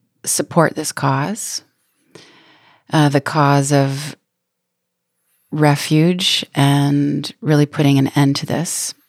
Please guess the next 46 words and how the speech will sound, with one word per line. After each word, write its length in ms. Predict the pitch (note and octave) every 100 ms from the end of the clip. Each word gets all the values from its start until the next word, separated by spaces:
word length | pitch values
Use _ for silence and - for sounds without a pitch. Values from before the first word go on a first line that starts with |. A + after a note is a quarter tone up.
| _ -
I 140 | F3
don't 140 | F3+ F3
know 140 | D#3+
that 120 | D3
it'll 140 | C#3 C#3
happen 320 | D3 C3+ C#3+
in 80 | C3+
my 120 | C#3
lifetime 400 | C#3 C#3 - C#3+
because 400 | C#3 C#3+ C3+ - - - - - -
the 80 | D3
darkness 480 | C#3+ C#3 D3 C#3+
that 200 | C#3 B2+ - -
we're 80 | D3+
gonna 140 | C#3+
speak 320 | C3+ - C3+ D3
of 120 | C3
has 120 | C#3
been 140 | C#3+
going 240 | C3+ C#3 C#3
on 100 | C#3
for 140 | -
eons. 600 | - D3 C#3 C#3+ D3 - - _ _ - - - - - - - _ _ _ _
But 120 | - E3+
I 80 |
wanna 200 | F3+ F#3+
just 260 | F#3+ F#3 E3
bring 200 | E3+ E3
it 80 | D#3+
down 240 | D#3 D3
to 80 | C#3+
the 80 | C#3+
studs 520 | - - C#3 C3+ - -
and, 140 | D3
like, 180 | C#3 D3
on 100 | C#3
a 60 |
really 300 | C3+ D3 D3+
personal 560 | D3 - C#3 - D3 C#3+
level, 340 | C#3 - - D#3+ - - _ _ _ - -
which 280 | D#3+ - -
for 120 | E3+
me 180 | E3 E3
is 100 | D#3+
about 260 | C#3+ C#3+
parenting. 640 | - C3+ C#3 C#3 C#3 C#3